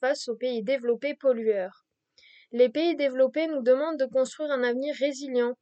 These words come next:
alors qu'ils ne sont même pas capables d'alimenter et de construire le fonds pertes et dommages », a critiqué Mia Mottley, première ministre de la Barbade,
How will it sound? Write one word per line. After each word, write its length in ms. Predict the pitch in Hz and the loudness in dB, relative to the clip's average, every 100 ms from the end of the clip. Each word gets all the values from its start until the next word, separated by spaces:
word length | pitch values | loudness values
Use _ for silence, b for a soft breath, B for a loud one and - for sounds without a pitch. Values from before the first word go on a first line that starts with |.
| _ - | _ -2
alors 280 | 220 269 - | 2 2 2
qu'ils 180 | 269 | -2
ne 100 | 240 | 0
sont 140 | 226 226 | 0 0
même 180 | 254 277 | 0 0
pas 140 | 247 | -2
capables 420 | 269 262 247 214 | 0 0 0 2
d'alimenter 680 | 254 269 247 214 202 247 285 _ _ | 2 2 0 -4 -2 -2 -2 _ _
et 100 | 247 | 0
de 120 | 226 | 2
construire 480 | 220 254 - - 302 | 2 2 -2 -4 -2
le 100 | 240 | 2
fonds 240 | 220 277 262 | 0 -2 0
pertes 280 | 262 254 | 0 2
et 60 | 247 | -2
dommages », 480 | 220 226 214 196 - b b b b | 0 0 0 -4 -10 b b b b
a 120 | 240 240 | -2 -2
critiqué 680 | - 294 - 285 - 220 | -2 -10 -10 -12 2 2
Mia 320 | 233 320 262 | 2 0 0
Mottley, 500 | 226 226 220 208 214 269 | 2 0 -2 -4 -4 -4
première 400 | - 302 311 294 | -6 -4 -2 -2
ministre 520 | 269 262 285 - 240 | -2 -2 -4 -6 -6
de 120 | 214 | -2
la 160 | 208 196 | -4 -4
Barbade, 500 | 233 262 208 196 226 | -4 -4 -4 -6 -6